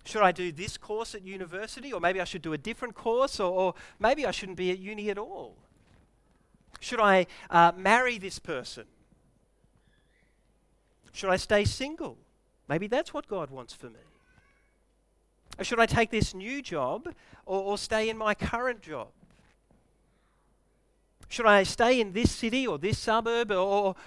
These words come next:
or, or move to another city or another suburb?" Oh, we're faced with all these different choices,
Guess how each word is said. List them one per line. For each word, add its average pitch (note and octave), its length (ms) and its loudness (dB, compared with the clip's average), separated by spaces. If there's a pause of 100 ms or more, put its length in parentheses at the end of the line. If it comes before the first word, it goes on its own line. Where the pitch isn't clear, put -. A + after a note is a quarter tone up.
or, G#3+ 200 2
or G#3+ 160 4
move A#3 200 -6
to B3+ 140 -10
another D4+ 320 -6
city E3 260 -6
or F#3 160 -2
another A#3 340 -4
suburb?" A#2 460 -8 (920)
Oh, A#3+ 220 2
we're G#3+ 80 4
faced A3 240 -2
with G3+ 140 -8
all C4 140 -2
these D4+ 180 -10
different A#3+ 260 -16
choices, C#3 580 -12